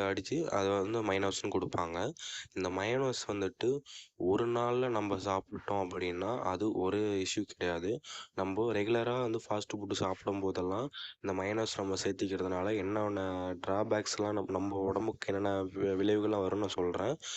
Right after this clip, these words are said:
அதே மாதிரி மார்க்கெட்ல இப்போ நிறையா மயோனைஸ் பாட்டில்லாம் இருக்கு. அ, பிராண்டட்லாம் இருக்கு. அந்த பிராண்டட் பேர்லாம் நான் சொல்ல விரும்பல. அ, அதுல வந்துட்டு அது ரொம்ப நாள் கெடாம இருக்கிறதுக்காக சில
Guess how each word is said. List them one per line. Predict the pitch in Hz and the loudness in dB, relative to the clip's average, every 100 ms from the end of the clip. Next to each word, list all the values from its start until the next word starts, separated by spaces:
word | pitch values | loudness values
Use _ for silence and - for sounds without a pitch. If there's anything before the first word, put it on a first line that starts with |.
| - - | -8 -6
அதே | 85 98 117 | -2 0 2
மாதிரி | 101 90 127 143 _ _ _ _ _ _ - | 0 2 0 -2 _ _ _ _ _ _ -6
மார்க்கெட்ல | 104 95 113 - 107 110 | 2 2 2 0 0 2
இப்போ | 104 - 110 | 0 0 -4
நிறையா | 110 - 110 110 | 0 2 2 2
மயோனைஸ் | 98 104 110 - | 0 0 -2 -4
பாட்டில்லாம் | 101 92 95 104 98 | -2 -2 0 0 2
இருக்கு. | 92 - 98 135 - - - - | 0 -2 -2 -2 -2 -10 -10 -4
அ, | 92 | -4
பிராண்டட்லாம் | 87 92 104 101 104 | 0 0 2 2 2
இருக்கு. | 95 87 | 0 0
அந்த | 117 - | 0 0
பிராண்டட் | 95 98 95 | 0 0 -2
பேர்லாம் | 95 98 | 0 0
நான் | 98 - | 0 0
சொல்ல | 90 | -2
விரும்பல. | 90 87 104 170 - - - - | 0 -2 -2 -4 -8 -8 -10 -6
அ, | 101 98 98 98 | -2 0 2 0
அதுல | 98 117 117 | 2 2 2
வந்துட்டு | 107 104 101 120 | 2 0 0 2
அது | 117 98 | 2 2
ரொம்ப | 95 101 104 | 0 0 2
நாள் | 113 104 | 0 0
கெடாம | 95 104 107 107 | 0 0 2 0
இருக்கிறதுக்காக | 98 - - 92 104 - | 0 -4 -4 0 0 0
சில | 101 | 0